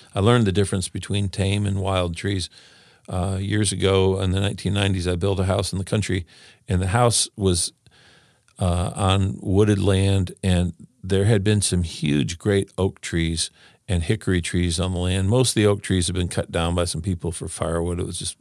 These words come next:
a, a shame. But there were a lot of hickory trees left, and they had grown up really tall and, uh, straight. They were under the shade of some of these oak trees, so they were, they were extra tall and kinda skinny, trying to,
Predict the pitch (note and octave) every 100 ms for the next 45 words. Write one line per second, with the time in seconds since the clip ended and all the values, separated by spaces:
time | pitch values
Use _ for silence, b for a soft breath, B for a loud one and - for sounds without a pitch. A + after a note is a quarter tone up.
0 | - F2 F2+ - - - - _ E2+ F2
1 | F#2 F2+ E2 B B B - - B2+ A#2+
2 | D3+ C#3+ C3+ - G2 F2+ F#2+ F2 F2+ F#2
3 | F2+ - B B B _ G2 G2+ G2+ A2+
4 | G2 G#2+ B2+ B2+ G#2 A2 A#2 B2+ - -
5 | A#2 A2+ A2 F#2+ F2+ F2 b b b F#2+
6 | F2+ F#2 F#2 F2+ - F2 F2 - - G2+
7 | F#2+ F#2+ - F#2 F#2+ G2 G#2 G2 F#2+ F#2
8 | - G2+ G2 F2+ F#2+ F2+ E2 F#2+ - -
9 | E2+ E2+ - F#2 F#2 F#2 F2 F2+ - B2
10 | - G2 F#2+ G2 G2+ G2 F#2+ F#2+ F#2 -
11 | G2+ G2 - G#2 F2+